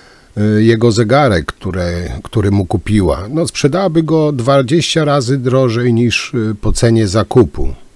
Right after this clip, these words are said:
Co by w tym przypadku robiła pisowska prokuratura, C B A?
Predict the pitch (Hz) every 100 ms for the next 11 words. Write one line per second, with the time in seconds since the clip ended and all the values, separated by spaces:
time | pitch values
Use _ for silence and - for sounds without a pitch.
0 | - - - - - - - - - -
1 | 208 233 151 123 107 92 - - 123 113
2 | 117 131 123 - 117 98 101 107 - 101
3 | 120 104 120 92 - - 104 95 - 143
4 | 160 107 80 - 117 92 98 98 120 131